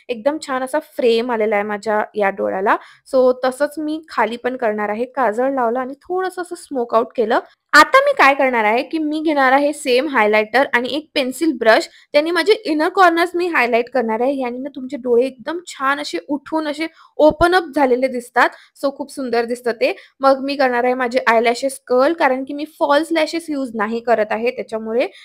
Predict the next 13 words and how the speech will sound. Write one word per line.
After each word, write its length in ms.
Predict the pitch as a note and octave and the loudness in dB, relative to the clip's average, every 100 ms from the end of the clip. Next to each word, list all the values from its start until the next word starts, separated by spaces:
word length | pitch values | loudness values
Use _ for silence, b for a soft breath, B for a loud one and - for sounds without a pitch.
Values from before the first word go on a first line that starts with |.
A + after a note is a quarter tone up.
| B | B
आणि 220 | D#4 D#4+ | -2 0
मी 280 | E4+ E4+ F4+ | 0 2 2
माझे 380 | F4+ D#4 C#4 D#4 | 2 0 0 -2
लिप्स 240 | D4 D4 | -2 -2
हायड्रेट 340 | D#4 B3+ C4+ C#4+ | -2 2 2 0
करणं 260 | D4+ C#4 | -2 -2
विसरली 460 | C#4 C#4 C4 C4 C4+ | -4 -4 -4 -4 -4
होती, 180 | C4+ C4+ | -6 -8
so 180 | C4 C4+ | -6 -6
इथे 200 | B3+ B3+ | -6 -8
मी 100 | C4 | -8
तेच 340 | - B3 A#3+ | -6 -6 -6
करत 200 | - A3+ | -8 -6